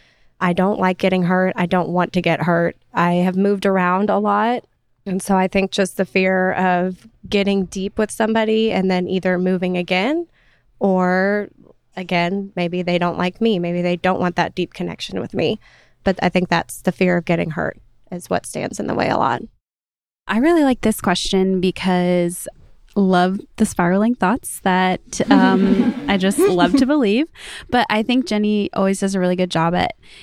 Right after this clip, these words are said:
Speaker 2: helping us acknowledge thoughts and then helping us, like, tear them down. And so for me, vulnerability is just really scary because kinda like what you were saying, you can, you can just be hurt and just scared to be hurt. And so I think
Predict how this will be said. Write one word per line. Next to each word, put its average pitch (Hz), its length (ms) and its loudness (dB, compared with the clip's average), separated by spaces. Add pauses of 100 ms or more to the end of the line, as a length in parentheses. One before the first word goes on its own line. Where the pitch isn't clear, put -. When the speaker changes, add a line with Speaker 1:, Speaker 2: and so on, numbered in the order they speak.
(120)
Speaker 2:
helping 202 320 2
us 196 120 0
acknowledge 180 420 0
thoughts 190 260 -2
and 190 80 0
then 180 120 0
helping 180 260 -2
us, 175 140 -6
like, - 120 -4
tear 180 220 2
them 180 160 4
down. 180 440 2
And 185 160 0
so 175 460 0 (460)
for 190 200 2
me, 185 500 2
vulnerability 180 540 0
is 190 100 -2
just - 260 -6
really 170 280 2
scary 220 600 0
because 180 640 0 (420)
kinda 190 200 2
like 185 180 0
what 180 80 0
you 175 100 0
were 175 60 -2
saying, 165 380 0
you 175 80 2
can, 160 340 -2 (360)
you - 20 -
can 220 80 2
just 262 300 -2
be 226 120 2
hurt - 680 -2 (180)
and 175 500 0 (160)
just - 260 0
scared 175 360 0
to 190 100 0
be 185 160 2
hurt. 170 380 0
And 175 180 -2
so 165 540 0
I 170 80 0
think - 680 -4